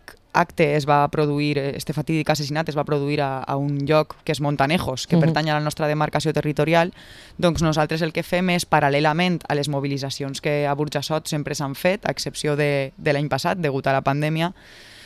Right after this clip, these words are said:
Speaker 1: doncs, eh, fèiem un acte homenatge que consistia bàsicament en portar una corona de llorer a eixa plaça de, de l'Ajuntament, Plaza España, se diu, en Montanejos, a on sabem que van anar a buscar a Guillem Agulló per començar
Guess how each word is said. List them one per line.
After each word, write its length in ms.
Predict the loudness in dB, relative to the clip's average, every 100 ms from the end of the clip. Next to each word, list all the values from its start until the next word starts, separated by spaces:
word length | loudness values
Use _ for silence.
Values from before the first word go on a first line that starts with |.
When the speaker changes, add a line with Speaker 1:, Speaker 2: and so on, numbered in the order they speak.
| -12
Speaker 1:
doncs, 480 | 0 2 4 2 -4 0
eh, 320 | 2 4 2
fèiem 680 | 0 0 0 0 0 -2 -4
un 180 | -2 0
acte 320 | -2 0 0
homenatge 640 | 2 2 2 2 4 2 2
que 100 | -2
consistia 540 | -2 -4 -6 -4 -2
bàsicament 500 | -2 -2 -2 -2 -2
en 80 | -2
portar 300 | -2 -2 -2
una 180 | -2 -4
corona 340 | -4 -2 -2
de 100 | -2
llorer 380 | 0 0 0 -2 -10 -20 -8
a 120 | 0 0
eixa 200 | 2 0
plaça 520 | 2 0 2 2 0
de, 540 | -2 0 2 2 0 0
de 80 | 0
l'Ajuntament, 640 | 0 0 0 2 2 2
Plaza 240 | 2 0 -2
España, 420 | 0 2 2 0
se 120 | -2
diu, 220 | -4 -4
en 80 | -4
Montanejos, 640 | -4 -2 -2 0 0 -2 -6 -20 -20 -20 -2
a 180 | 6 8 10
on 400 | 6 4 0 2
sabem 380 | 2 4 2
que 100 | 2
van 120 | 2 2
anar 220 | 2 2
a 60 |
buscar 360 | 0 0 0 4
a 240 | 4 4 2
Guillem 260 | 0 0 0
Agulló 380 | -2 -4 -4
per 240 | -2 -4 -2
començar 560 | -2 -2 -4 -4 -4